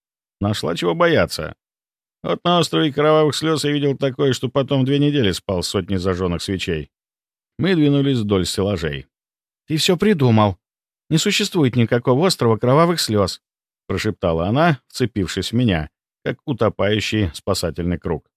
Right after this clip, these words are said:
«Ты права. Я все выдумал, чтобы отвлечь тебя от дурных мыслей», быстро согласился я. «Нужно быть осторожнее с воспоминаниями». Тут я увидел на верхней полке ряд одинаковых книг, переплетенных черной кожей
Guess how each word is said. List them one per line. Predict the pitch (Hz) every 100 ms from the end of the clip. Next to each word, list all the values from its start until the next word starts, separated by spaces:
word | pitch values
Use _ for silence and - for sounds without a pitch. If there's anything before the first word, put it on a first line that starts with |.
| _ _ _
«Ты | -
права. | 170 156 95 82 78 _ _
Я | 139 143
все | - 175
выдумал, | 127 98 87
чтобы | - 113 104
отвлечь | 92 123 139 -
тебя | 101 98
от | 90
дурных | 87 85 85 78
мыслей», | 80 73 - 73 - _ _ _ _ _ _
быстро | - 92 - 87
согласился | 87 82 85 - 78 -
я. | 80 73 - _ _ _
«Нужно | - 160 147 160
быть | 160
осторожнее | 160 151 170 123 90 95
с | -
воспоминаниями». | 107 - 113 113 104 104 104 104 98 - _ _ _ _
Тут | 170 160
я | 131
увидел | 127 160 151
на | 123 117
верхней | 113 98 104 95
полке | 175 165 139 117
ряд | 135 127
одинаковых | - 107 110 101 - 107 120 -
книг, | 98 87 -
переплетенных | 85 85 87 82 135 127 113
черной | - 104 85 82
кожей | 71 120 123 127 107